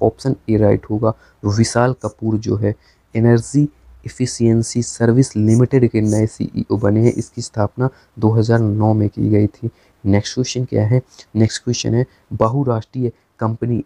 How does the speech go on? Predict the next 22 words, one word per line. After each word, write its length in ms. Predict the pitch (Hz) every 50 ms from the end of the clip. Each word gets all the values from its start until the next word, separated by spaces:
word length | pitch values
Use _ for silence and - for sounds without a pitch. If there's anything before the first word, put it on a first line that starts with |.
| - 123
Adidas, 500 | 123 120 123 123 113 107 104 101 101 - - - - 113
Adidas 480 | 117 123 127 123 120 113 113 113 -
के 120 | - 123 117
नए 240 | 107 104 107 113
सीईओ 560 | 113 - - - 117 - - - - 165 - 113
कौन 320 | - - 110 107 107 104
बने 160 | 104 107 107
हैं? 180 | 107 107 110 117 - - - _ -
तो 60 | 110 - -
इस 100 | 131 -
question 360 | - - 131 - - 139 131
का 160 | - 113 107
right 320 | 101 107 110 113 113 - 113
answer 280 | 110 110 110 - - - - 117
option 380 | 117 - - - - 143 143 - _ _ _ -
सी 320 | - - - - 135 131
right 280 | 117 110 104 104 104 -
होगा, 320 | - 113 110 - 117 117 - _ _ _ - 110
ब्योन 440 | 107 - 123 131 139 147 147 151 - _ _ _ -
गुड-, 480 | - - - 120 120 139 135 - - 110
अ, 140 | 110 107 107
Gulden, 520 | 107 117 113 113 107 104 113 107 104 104